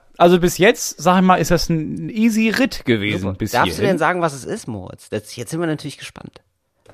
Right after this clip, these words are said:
Speaker 1: Ähm, also
Speaker 2: Ja.
Speaker 1: eine sehr große deutsche, nee, eine sehr große Firma, die auch in Deutschland operiert, hat sich überlegt, „Weißt du was, wir machen mal für unsere Zehntausenden Beschäftigten
Speaker 2: Mhm.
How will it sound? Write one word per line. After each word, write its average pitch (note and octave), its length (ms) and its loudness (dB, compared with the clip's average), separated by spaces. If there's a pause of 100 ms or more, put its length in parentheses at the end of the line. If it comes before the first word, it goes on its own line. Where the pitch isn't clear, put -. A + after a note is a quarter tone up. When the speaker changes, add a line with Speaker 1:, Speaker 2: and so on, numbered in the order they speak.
(420)
Speaker 1:
Ähm, A2+ 680 0 (200)
also B2 260 0
Speaker 2:
Ja. A#2 80 -2
Speaker 1:
eine B2+ 360 0
sehr E3 240 2
große E3 640 2
deutsche, D3+ 560 2
nee, D3 160 4
eine C3+ 160 0
sehr F3+ 120 4
große F3 240 -2
Firma, G#3 500 4
die D3+ 120 2
auch D3+ 140 4
in D#3 80 -2
Deutschland C#3+ 320 2
operiert, D3 580 0 (460)
hat D#3+ 160 2
sich F#3+ 260 -2
überlegt, E3+ 800 4
„Weißt D#3+ 280 0
du E3+ 80 -2
was, F#3+ 240 2
wir E3 60 0
machen D#3+ 280 0
mal E3+ 140 2
für D#3+ 160 -4
unsere D#3 320 0
Zehntausenden E3 840 0
Beschäftigten C3 680 -4
Speaker 2:
Mhm. C3 120 -6